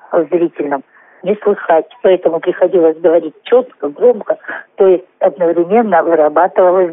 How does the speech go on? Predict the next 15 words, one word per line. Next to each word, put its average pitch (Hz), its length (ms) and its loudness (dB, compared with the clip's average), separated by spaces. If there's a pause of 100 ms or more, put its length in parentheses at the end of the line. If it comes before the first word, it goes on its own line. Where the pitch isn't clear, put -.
(120)
дикция. 156 640 -4 (500)
Я 190 140 4
любила 196 420 0
вот 165 180 0
этот - 340 -2
метод 180 320 -2
работы 180 540 0 (340)
теневым 180 440 -2
театром, 196 440 0
потому 175 360 -2
что - 260 -4 (400)
он 185 260 0
давал 185 460 0 (280)
столько 180 460 0
возможностей, 160 1000 -4